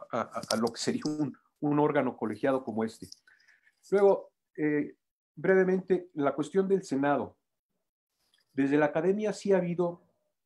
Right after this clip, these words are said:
propuestas. La, la, la clave es lo que, lo que mencionó el, el doctor Estrada. ¿Cómo reconstruir la, la, las correas de transmisión desde los estados a, hacia, hacia el, el órgano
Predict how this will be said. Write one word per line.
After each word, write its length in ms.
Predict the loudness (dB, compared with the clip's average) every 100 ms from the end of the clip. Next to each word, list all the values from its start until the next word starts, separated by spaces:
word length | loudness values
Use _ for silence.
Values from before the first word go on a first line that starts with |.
| _ _
propuestas. 720 | -6 2 0 0 -6 -12 -12 -4
La, 200 | -4 -4 -10
la, 300 | -2 -2 -2
la 160 | -6 0
clave 380 | 2 2 2 0
es 80 |
lo 120 | -2 -2
que, 360 | -2 -2 -4
lo 160 | -4 -4
que 100 | -2
mencionó 500 | -4 -4 -2 -2 -4 -10
el, 220 | -8 -8
el 80 | -10
doctor 420 | -14 -6 -6 -6 -12
Estrada. 520 | -12 -2 2 2 0 _ _ _
¿Cómo 220 | -4 2 2
reconstruir 880 | 2 0 -2 -4 -4 -4 -2 -6 -12 _ _ _ _
la, 200 | -2 -2 -2
la, 220 | -2 -2
las 240 | -4 -4
correas 500 | 0 2 4 4 2
de 100 | 0
transmisión 1080 | 0 0 0 -2 -4 -4 -2 0 0 0 -10 _ _ _ _ _ _ _ _ _
desde 300 | 0 0 0
los 220 | -2 -6
estados 680 | -10 -2 0 0 -6 _ _ _ _ _ _ _ _ _ _ _ _
a, 340 | -6 -6 0 -2
hacia, 460 | 0 0 0 0 -12 _
hacia 360 | -6 -4 -2 0
el, 140 | -2 0
el 120 | 4
órgano 500 | 4 4 0 -2